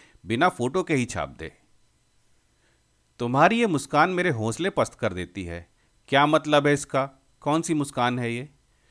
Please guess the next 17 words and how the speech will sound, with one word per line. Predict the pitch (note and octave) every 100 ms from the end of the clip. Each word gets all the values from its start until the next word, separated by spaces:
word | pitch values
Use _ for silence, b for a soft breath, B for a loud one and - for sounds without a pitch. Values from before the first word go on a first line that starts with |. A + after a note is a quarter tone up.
| _ _
क्या | - F#3
होरी | A#2+ A#2+ F#3
का | A#3
गोदान | E3 A2+ G#2+ B2+ G#3
हो | B2+
गया? | F2+ F#2+ F3+ - _ _ _ _ _ _ _ _ -
क्या | F#3
पूस | - D3 D#3+ A3
की | - F#3+
रात | A2+ A#2+ -
में | F#3+
नीलगाय | F3 B2+ C#3+ F#3+
हल्कू | C3+ A2 - F#3+
का | G3
खेत | - C#3 F#3+
चर | - G2+
गई? | F2+ G#2 E3+